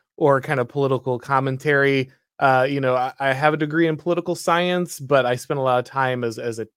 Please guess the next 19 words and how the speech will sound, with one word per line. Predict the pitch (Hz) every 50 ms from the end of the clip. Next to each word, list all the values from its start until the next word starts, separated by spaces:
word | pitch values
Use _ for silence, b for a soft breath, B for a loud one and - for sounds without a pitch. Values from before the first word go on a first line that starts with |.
| _ _
as | 135 123 120 113
a | 117 107
teacher, | - - - 190 190 180 - - 175 165 160 160 156 156
as | 135 127 123 120 117
a | 117 113 110
journalist. | 117 110 120 131 135 143 160 165 156 156 156 156 - - - - - _ _ _ _ _
I | 131 123
worked | 120 139 143 143 -
in | 151 143
some | - 147 143 131
political | - 139 139 143 143 135 139 139 135
campaigns. | 135 - - 139 131 127 127 117 127 131 131 127 127 127 127 127 - - - _ _ _ _ _ _ _ _ -
Um, | 151 143 139 139 139 143 156 151
and | 151 156 165 170
then | 175
I | 175 180 175
just | 175 175 -
started, | - - 202 190 180 170 165 156 147 135 131 139 127 _ _ _ _ _ 165
uh, | 147 139 127 127